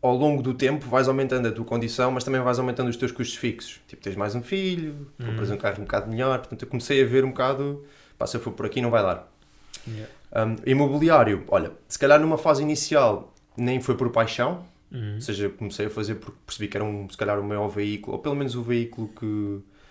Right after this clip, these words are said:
Speaker 1: que me fez mais sentido.
Speaker 2: Yeah.
Speaker 1: Depois começou-se a transformar numa paixão.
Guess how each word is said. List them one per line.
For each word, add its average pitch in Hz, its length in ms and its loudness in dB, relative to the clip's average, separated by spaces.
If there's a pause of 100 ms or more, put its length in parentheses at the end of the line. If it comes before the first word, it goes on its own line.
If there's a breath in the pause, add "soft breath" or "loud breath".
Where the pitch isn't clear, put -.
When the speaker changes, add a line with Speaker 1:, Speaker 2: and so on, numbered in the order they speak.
(200 soft breath)
Speaker 1:
que - 80 -10
me 98 40 -8
fez 101 200 -4
mais 104 160 0
sentido. 113 460 -8 (300)
Speaker 2:
Yeah. 113 340 -10 (720 soft breath)
Speaker 1:
Depois 120 520 4
começou-se 131 340 0
a 120 40 -4
transformar 127 360 -2
numa 127 160 0
paixão. 123 400 -2